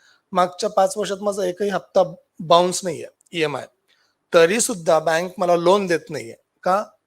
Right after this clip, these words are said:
अं, "अरे तुमको पता है ना यार, वो ट्रांस है, उसको कैसा लोन देंगे?" म्हणजे ह्या कॉल रेकॉर्डिंग मला भेटतात ना, नंतर कलिग्स कडून.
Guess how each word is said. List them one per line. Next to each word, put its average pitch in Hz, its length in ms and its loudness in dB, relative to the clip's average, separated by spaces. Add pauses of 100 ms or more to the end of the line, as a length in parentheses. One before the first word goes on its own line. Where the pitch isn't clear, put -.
(440)
अं, 160 320 -14 (920)
"अरे 135 160 -10
तुमको 175 280 -14
पता 165 360 -2
है 196 60 0
ना 180 80 -8
यार, 135 160 -8
वो 135 160 -10
ट्रांस 151 460 -6
है, 170 60 -4
उसको 156 160 -14
कैसा 190 260 -8
लोन 165 260 -10
देंगे?" 156 220 -18 (460)
म्हणजे 202 180 2
ह्या 233 140 6
कॉल 220 300 6
रेकॉर्डिंग 226 360 2
मला 208 160 2
भेटतात 165 360 -2
ना, 160 260 -4
नंतर 160 340 -4
कलिग्स 185 400 0
कडून. 123 240 -6